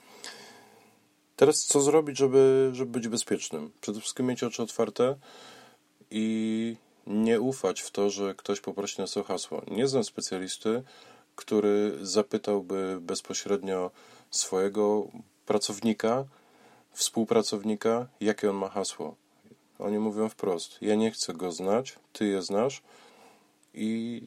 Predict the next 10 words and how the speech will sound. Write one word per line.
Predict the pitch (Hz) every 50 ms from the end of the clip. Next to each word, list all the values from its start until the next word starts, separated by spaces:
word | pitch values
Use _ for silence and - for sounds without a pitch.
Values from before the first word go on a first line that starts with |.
| - -
na | 139 127 113 117
tym | - 127 120
kończymy | 113 - 123 120 113 - - 113 101 92
temat. | 85 - 90 82 80 78 76 - - - - _ - - - - - _ _ _ _ - _
Wobec | 98 104 104 104 110 - - -
tego, | - 123 113 107 117 117 113 113 113 113 113 113 - _ _ _ _ _ _ -
drogi, | 95 101 101 110 107 104 107 110 107 107 110 107 104
drogi | - - 104 107 107 -
użytkowniku | 123 127 120 123 110 - - 117 101 107 123 117 - 120
systemów, | - - 107 101 - - 101 92 92 101 117 - -